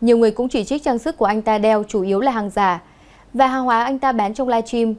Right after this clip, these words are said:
cũng rất kém chất lượng. Bốn công ty liên quan đến anh ta, ba công ty là vỏ bọc, công ty còn lại hoạt động dưới tên người khác.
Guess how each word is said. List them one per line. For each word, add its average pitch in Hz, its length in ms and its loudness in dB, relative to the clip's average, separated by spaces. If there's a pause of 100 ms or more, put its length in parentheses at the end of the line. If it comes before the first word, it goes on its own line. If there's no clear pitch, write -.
cũng 226 160 0
rất 311 200 -2
kém 214 160 -2
chất 262 120 2
lượng. 254 260 4 (480)
Bốn 240 200 4
công 277 160 -2
ty 277 120 -2
liên 262 200 2
quan 247 240 2
đến 220 100 -2
anh 247 140 -2
ta, 233 300 2 (180)
ba 226 160 2
công 233 200 0
ty 240 140 0
là 208 120 0
vỏ 190 140 0
bọc, 190 320 2 (360)
công 311 160 2
ty 311 120 0
còn 240 160 2
lại 226 160 2
hoạt 214 180 -2
động 208 180 0
dưới 202 180 0
tên 233 200 2
người 196 120 2
khác. 254 260 -2